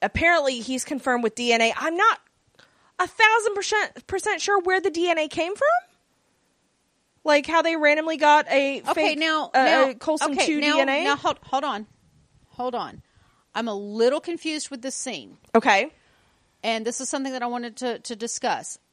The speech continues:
Speaker 2: I am wondering if they're talking about Coulson dying of Loki killing him and him coming back to life. Are we talking about that
Speaker 1: Yes.
Speaker 2: scenario of him
Speaker 1: When he,
Speaker 2: coming
Speaker 1: when
Speaker 2: back
Speaker 1: he
Speaker 2: to
Speaker 1: was saying,
Speaker 2: life?
Speaker 1: "You didn't
Speaker 2: Okay.
Speaker 1: tell me he came back to life."
Speaker 2: Well, but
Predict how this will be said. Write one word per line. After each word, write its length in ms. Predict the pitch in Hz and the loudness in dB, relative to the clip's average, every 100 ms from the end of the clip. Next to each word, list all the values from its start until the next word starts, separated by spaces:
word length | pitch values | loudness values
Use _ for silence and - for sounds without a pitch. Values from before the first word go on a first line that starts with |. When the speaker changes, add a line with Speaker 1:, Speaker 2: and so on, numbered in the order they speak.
| _ _ _ | _ _ _
Speaker 2:
I 600 | 208 233 277 320 359 330 - | -6 -2 0 -2 -4 -8 -8
am 360 | 247 247 233 240 | -6 -4 -6 -6
wondering 560 | 254 277 277 285 262 | -6 -6 -6 -6 -8
if 260 | - 254 - | -8 -10 -8
they're 140 | 233 | -8
talking 580 | - - 262 247 - 262 | -8 -6 -2 -2 -4 -8
about 520 | 247 220 214 202 - - | -6 -2 -2 -2 -6 -8
Coulson 500 | 254 254 - 233 202 | -4 -4 -4 -10 -6
dying 500 | 226 226 226 214 190 - | -6 -4 -6 -10 -16 -8
of 180 | 180 180 | -8 -6
Loki 440 | 180 185 208 262 | -6 -6 -6 -10
killing 360 | - 320 311 320 | -8 -6 -6 -6
him 280 | 330 359 330 | -6 -6 -6
and 80 | 277 | -8
him 160 | 311 | -8
coming 260 | 294 320 311 | -8 -10 -8
back 180 | 320 - | -8 -8
to 100 | 359 | -6
life. 480 | 330 370 494 - _ _ _ _ _ _ - | -2 -4 -6 -14 _ _ _ _ _ _ -4
Are 100 | 220 | -4
we 100 | 247 | -2
talking 320 | 294 269 254 | 0 0 -2
about 180 | 226 - - | -4 -4 4
that 100 | 202 | 8
Speaker 1:
Yes. 240 | 175 - | 8 4
Speaker 2:
scenario 640 | - 302 302 311 320 311 | -2 -2 0 0 0 -2
of 160 | 247 262 | -2 -2
him 80 | 311 | 2
Speaker 1:
When 100 | 269 | 2
he, 60 | |
Speaker 2:
coming 140 | 311 285 | 2 0
Speaker 1:
when 80 | 277 | 0
Speaker 2:
back 80 | |
Speaker 1:
he 80 | 311 | 2
Speaker 2:
to 40 | 294 | 0
Speaker 1:
was 80 | |
saying, 200 | 294 277 254 | 2 2 2
Speaker 2:
life? 80 | |
Speaker 1:
"You 100 | 247 | -2
didn't 200 | 247 240 | -2 0
Speaker 2:
Okay. 100 | 226 | 0
Speaker 1:
tell 120 | 247 226 | 0 0
me 100 | 214 | -4
he 100 | 202 | -6
came 220 | 247 196 | -4 -2
back 180 | 175 - | -2 -4
to 100 | 175 | -2
life." 360 | 143 92 226 | -2 -2 -4
Speaker 2:
Well, 420 | 269 330 311 285 - _ | 0 2 4 0 -6 _
but 420 | 214 - - - | -8 -2 -2 -2